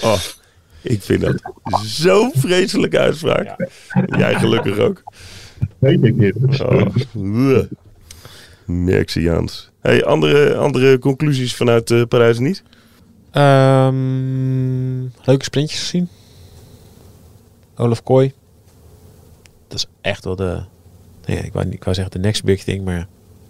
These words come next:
Speaker 2: Het is al een big thing. Ja, we worden een sprintersland zo. We hebben wel heel veel goede sprinters ineens.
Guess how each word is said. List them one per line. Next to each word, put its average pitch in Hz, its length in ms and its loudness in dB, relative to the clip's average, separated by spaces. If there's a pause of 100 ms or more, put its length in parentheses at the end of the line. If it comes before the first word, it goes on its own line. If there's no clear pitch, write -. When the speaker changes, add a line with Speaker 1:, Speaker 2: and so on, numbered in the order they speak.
(120)
Speaker 2:
Het - 200 -10
is 87 120 -2
al 92 120 2
een 101 60 -2
big 101 180 2
thing. 113 220 -2 (1600)
Ja, 101 180 -4
we 90 60 -4
worden 101 260 2
een 95 60 2
sprintersland 101 600 0
zo. 98 280 -2 (960)
We - 80 -20
hebben 113 160 -4
wel 113 200 4
heel 135 120 4
veel 120 100 2
goede 120 160 2
sprinters 135 360 2
ineens. 98 320 -6